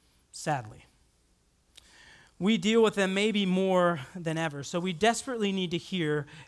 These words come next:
God's word on these matters. What happens when the Samaritans, despised ones, those hated by the Jews, respond to the gospel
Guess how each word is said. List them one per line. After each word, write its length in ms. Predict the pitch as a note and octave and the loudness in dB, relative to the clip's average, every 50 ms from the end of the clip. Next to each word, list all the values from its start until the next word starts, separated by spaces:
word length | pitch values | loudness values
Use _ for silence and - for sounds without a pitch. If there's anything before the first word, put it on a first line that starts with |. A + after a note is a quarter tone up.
| _ - | _ -4
God's 380 | D3 E3 E3 F3 F#3+ G3+ E3+ E3+ | 0 4 4 6 4 4 2 -2
word 460 | D#3+ E3 D#3 D3 D3 D3 D3 D3+ D3 | -2 0 0 0 0 -2 -4 -6 -6
on 220 | - E3 D#3+ D#3 D3+ | -8 -8 -8 -6 -6
these 260 | D#3+ D#3+ D#3 C#3+ - | -6 -6 -6 -6 -8
matters. 520 | C#3 C3 B2+ B2 A#2 A#2 - - - - - _ _ _ _ _ _ _ _ _ _ _ _ _ _ _ _ _ _ _ _ _ _ _ _ _ _ _ _ _ - - _ _ | -10 -10 -12 -12 -14 -16 -14 -14 -14 -14 -14 _ _ _ _ _ _ _ _ _ _ _ _ _ _ _ _ _ _ _ _ _ _ _ _ _ _ _ _ _ -20 -20 _ _
What 240 | E3+ F#3 A#3+ C#4+ - | 0 0 0 0 0
happens 840 | - - A3 A3 F#3+ - - D3+ C#3 C#3 D#3+ G3+ G#3 - - - - _ _ _ _ _ _ _ _ _ _ _ _ _ _ _ _ _ _ _ _ _ - | -4 -4 -2 -2 -2 -2 -4 -6 -6 -6 -8 -8 -8 -10 -12 -14 -18 _ _ _ _ _ _ _ _ _ _ _ _ _ _ _ _ _ _ _ _ _ -6
when 140 | E3+ F3 | -4 -4
the 60 | F3 D#3 | -2 -2
Samaritans, 720 | - - F#3 G3 G#3 F#3+ E3 - - - - _ - - - _ _ _ _ _ _ _ _ _ _ _ _ _ _ _ _ _ _ _ _ _ _ _ _ _ _ - | -2 -2 0 0 0 0 -2 -4 -10 -16 -20 _ -16 -16 -16 _ _ _ _ _ _ _ _ _ _ _ _ _ _ _ _ _ _ _ _ _ _ _ _ _ _ -2
despised 800 | G3+ F#3+ - - - - G#3+ G3+ G#3 G#3 G#3+ G#3 G3 D#3+ D3 D#3 | -2 0 0 -2 0 2 4 6 6 6 4 2 0 -2 -6 -8
ones, 500 | D3 C#3 B2 A#2 A#2+ B2 - - - - _ _ _ _ _ _ _ _ _ _ _ _ _ _ _ _ _ _ _ _ _ _ _ _ | -8 -10 -10 -12 -14 -14 -16 -16 -16 -18 _ _ _ _ _ _ _ _ _ _ _ _ _ _ _ _ _ _ _ _ _ _ _ _
those 280 | F3+ G3 G#3+ A#3+ G3 D3 | 2 4 4 4 4 2
hated 480 | - A3 A3 G#3+ F#3+ E3 C#3+ B2 G#2+ - _ _ | 2 2 2 4 2 0 -2 -4 -10 -16 _ _
by 120 | - D#3 | -8 -6
the 80 | D3 D#3 | -6 -8
Jews, 540 | C#3 C3+ C#3 B2+ B2+ B2+ - - - - - _ _ _ _ _ _ _ _ _ _ _ _ _ _ _ _ _ _ _ _ _ | -8 -10 -14 -16 -16 -18 -18 -18 -18 -20 -20 _ _ _ _ _ _ _ _ _ _ _ _ _ _ _ _ _ _ _ _ _
respond 800 | - F3 - - - - G#3 F#3+ E3 D3 D3 D3+ D#3 D3+ C#3+ D3 - | -4 -2 -2 -2 0 2 4 4 4 2 2 -2 -4 -8 -10 -12 -14
to 80 | - D#3+ | -12 -12
the 100 | C#3+ C#3+ | -10 -6
gospel 640 | D3 D3 C#3 C3+ - - - - C3 A#2+ A2+ - | -4 -4 -4 -4 -6 -10 -14 -16 -16 -18 -18 -20